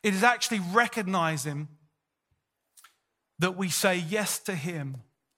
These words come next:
and we live our lives for him. That is what surrender means in this context. And in some ways, it is a battle, isn't it?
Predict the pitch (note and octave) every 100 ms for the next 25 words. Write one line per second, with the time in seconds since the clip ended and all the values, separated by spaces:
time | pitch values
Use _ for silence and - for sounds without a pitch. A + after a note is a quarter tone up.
0 | _ E3 E3+ F3+ F3+ F#3 E3+ E3 D#3 D#3
1 | D3+ - F3+ F3 C3+ C3 C3+ G3 A#3+ G3+
2 | F#3+ E3+ - F3 F3+ F#3 E3 E3+ F#3 E3+
3 | D3 D3 - F#3 F3 D3+ - - - -
4 | _ _ _ _ _ _ _ _ _ _
5 | _ _ G3+ A#3 A#3+ - D4 C#4 A3+ G#3
6 | A3 C4+ C#4+ G#3+ D3+ - D#3 G3 F#3+ B2+